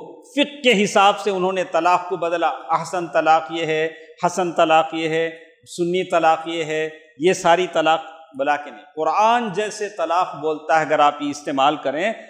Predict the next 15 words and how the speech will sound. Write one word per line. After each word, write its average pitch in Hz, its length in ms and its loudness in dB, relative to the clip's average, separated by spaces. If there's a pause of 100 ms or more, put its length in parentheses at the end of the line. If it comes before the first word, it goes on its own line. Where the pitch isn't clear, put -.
(120)
तो 160 80 -10
कानून 190 460 0
में 170 100 0
रद्दो 156 240 -2
बदल 147 220 -4
की 143 140 -12
ज़रूरत 117 280 -14
नहीं। - 880 -20
गैर 233 360 6
भी 247 160 -2
इस - 160 -6
सिस्टम 240 380 -2
को 226 120 -4
इख्तियार 196 520 2
करेंगे। 139 440 -8